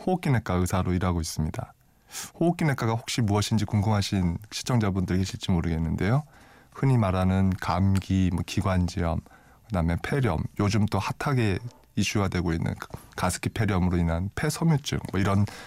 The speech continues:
질환을 보는 의사입니다. 의사의 특성상 저는 매일 많은 사람을 만나는데요. 그중에는 상태가 나빠지시는 환자분들도 있지만 좋아져서 퇴원 후에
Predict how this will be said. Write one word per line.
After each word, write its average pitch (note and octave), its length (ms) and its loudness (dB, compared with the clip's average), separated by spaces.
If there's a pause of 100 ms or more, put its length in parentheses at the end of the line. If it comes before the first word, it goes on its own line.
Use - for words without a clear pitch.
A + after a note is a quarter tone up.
(100)
질환을 G2 400 2
보는 G2 420 4 (340)
의사입니다. E2 680 -2 (1300)
의사의 C#3 300 2
특성상 D3+ 560 0
저는 G#2+ 340 2
매일 A#2 260 2
많은 F#2+ 380 2
사람을 A2 320 2
만나는데요. E2+ 720 0 (440)
그중에는 G2+ 440 2
상태가 D#3 380 0
나빠지시는 G2+ 600 0
환자분들도 G2 520 2
있지만 G2 440 0 (440)
좋아져서 G2 480 2
퇴원 D3 340 2
후에 G#2 360 2